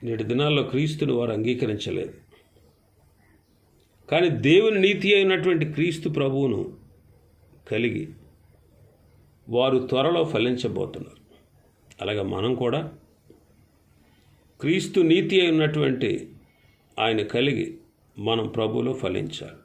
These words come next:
నానా విధములైన శ్రేష్ఠ ఫలములు, అవి పాతవి, క్రొత్తవి, పచ్చివి, పండువి,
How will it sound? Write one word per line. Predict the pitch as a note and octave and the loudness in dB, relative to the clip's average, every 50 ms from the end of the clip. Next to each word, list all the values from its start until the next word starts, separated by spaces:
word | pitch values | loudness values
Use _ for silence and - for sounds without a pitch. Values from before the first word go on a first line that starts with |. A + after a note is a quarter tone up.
| _ _ _ _ _ _ _ _ _ - _ _ _ _ _ - - - - - - - - | _ _ _ _ _ _ _ _ _ -20 _ _ _ _ _ -20 -20 -20 -20 -20 -18 -10 -4
నానా | G#2 A2+ B2+ C#3 D#3 F3 G3+ G#3 G#3 | 0 2 4 4 4 4 4 2 2
విధములైన | G3 E3 F3 F3 F#3+ F#3 F#3+ F#3+ F#3 F#3+ F3+ F3 | 2 4 4 4 4 4 4 4 4 2 2 0
శ్రేష్ఠ | D3+ - D#3+ D3 C#3+ D#3 D#3+ - - - F#3+ | 0 0 2 2 4 2 2 0 -2 -2 -2
ఫలములు, | E3 - D#3+ D3 D3 C3+ A#2 F#2 E2+ - - - - G#2+ | -2 0 0 0 2 0 0 -2 -4 -8 -12 -12 -6 -2
అవి | A2 G#2+ G2+ | -2 -2 -2
పాతవి, | - - G#2 G#2+ A2+ C3+ D3 D3+ - E3 D#3+ F3 F#3 | -2 -2 -2 0 0 0 0 0 0 0 2 2 0
క్రొత్తవి, | - - - B2+ - - - A2+ G2 - - - - - - _ - - _ - _ _ _ _ _ - _ _ _ _ - - - _ _ _ _ _ _ _ _ _ - _ - - - - - - _ _ - - - | -2 -2 -4 -4 -4 -4 -4 -6 -6 -6 -8 -12 -16 -20 -20 _ -20 -20 _ -20 _ _ _ _ _ -20 _ _ _ _ -20 -20 -20 _ _ _ _ _ _ _ _ _ -20 _ -20 -20 -20 -20 -20 -20 _ _ -14 -6 -2
పచ్చివి, | B2+ C3 B2+ - - - F#3 F3+ F3+ G3+ G#3 D#3 | -2 -2 -2 -2 -2 0 0 2 2 2 2 2
పండువి, | D3+ D3+ D3 D3+ D#3 D3 A#2 G2+ - - - | 2 2 2 4 4 2 2 0 -2 -6 -8